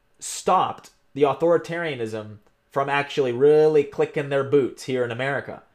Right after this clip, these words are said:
That document, through the legal framework of that document, we live in a country where we get to be free, we get to innovate, we get to still create.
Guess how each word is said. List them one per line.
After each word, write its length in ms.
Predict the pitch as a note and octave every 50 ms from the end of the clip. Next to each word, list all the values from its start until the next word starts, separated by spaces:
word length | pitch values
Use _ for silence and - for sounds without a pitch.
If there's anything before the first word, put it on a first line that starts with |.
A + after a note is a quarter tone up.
| _ _ _ _ _ _ _ _ _ -
That 240 | C#3+ D#3 F3+ E3+ E3+
document, 480 | F3+ E3+ F3+ - - C3+ G#2+ E2+ - _ _ _ _ _ _ _ _ _ _ _ _ -
through 220 | - D3 F3 F#3
the 120 | F#3 E3+ D3
legal 600 | C#3 D3 F3+ F#3 G3 G3+ G3 G3 F#3+ F#3+ - _ _
framework 480 | - F#3 F#3 E3+ C#3 G#2+ F#2 - - A#2
of 80 | A2+ A2
that 200 | C#3 D#3 D#3 D#3
document, 460 | D3+ C#3 C#3 - - A2 F2+ F2+ - _ _ _ _ _ _ _ _ _ _ _
we 200 | A#2+ B2+ D#3 F3
live 200 | E3 D#3+ D#3+ D#3+
in 60 | D#3+ D#3
a 60 | D3+
country 640 | - E3+ E3 D3+ C#3 - - G2 E2+ F2+ A#2+ - _ _ _ _ _ _ _ _ _
where 280 | - C3 C#3+ C#3+ C#3 C3+
we 200 | B2 D#3+ F#3+ D3+
get 220 | D3 F3+ F3+ -
to 80 | - D#3+
be 160 | C#3+ F3 D#3+
free, 440 | - - C#3 B2 A#2 A#2+ D3 - -
we 140 | - C3+ D3+
get 200 | C#3 C3 C3 - -
to 160 | G3 - C#3
innovate, 460 | D3 C#3 A#2+ A2+ A2+ A2+ C3+ - -
we 120 | B2+ C#3
get 260 | B2 D3 F3 F3+ - -
to 100 | D#3+ C#3+
still 340 | - - - E3+ E3+ E3
create. 640 | E3 - - D#3+ C#3+ D3+ E3+ D#3+ - - - - -